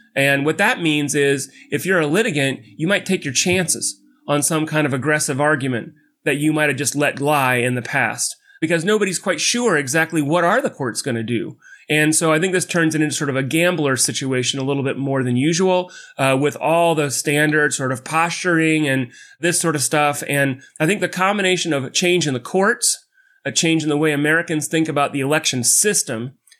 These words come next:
and then what everybody knows, this really hot moment in American politics, it's a, it's a perfect storm, and it's pretty bad.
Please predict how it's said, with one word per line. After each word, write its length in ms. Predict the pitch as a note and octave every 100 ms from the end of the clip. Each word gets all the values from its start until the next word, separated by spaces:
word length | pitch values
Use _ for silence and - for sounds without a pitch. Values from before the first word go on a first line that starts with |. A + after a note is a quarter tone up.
| _ E3+
and 300 | F3+ F3 E3
then 160 | D#3+
what 140 | D#3 D#3
everybody 420 | D3+ C3+ C#3 C3+
knows, 220 | C3+ B2+
this 160 | C3 C#3
really 280 | D#3 D#3
hot 300 | C3+ D3+ -
moment 440 | C#3 D#3 D3 G#2+ - _ _
in 100 | D3
American 460 | C#3 C3+ C3 C3 B2+
politics, 500 | C3 C3 B2+ C3 - - - _
it's 180 | F#3 -
a, 100 | -
it's 200 | D3+ F3
a 40 | C#3
perfect 380 | - G3 D#3+ -
storm, 340 | - E3 D3+
and 80 | C#3
it's 140 | -
pretty 300 | - D#3 C#3+
bad. 420 | B2 B2 G#2+ B2